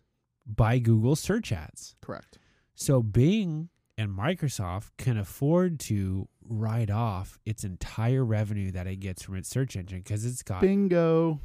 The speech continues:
Speaker 1: all these
Speaker 2: Yep.
Speaker 1: other products that it sells, Azure, S Q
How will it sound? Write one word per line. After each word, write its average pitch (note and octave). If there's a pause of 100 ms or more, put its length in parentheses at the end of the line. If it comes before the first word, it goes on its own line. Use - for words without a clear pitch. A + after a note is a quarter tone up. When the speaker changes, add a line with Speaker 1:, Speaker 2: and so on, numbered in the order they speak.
(140)
Speaker 1:
all E3
these F3
Speaker 2:
Yep. D#3
Speaker 1:
other D#3+
products C#3
that B2+
it A2+
sells, G2+
Azure, G#2+
S -
Q A2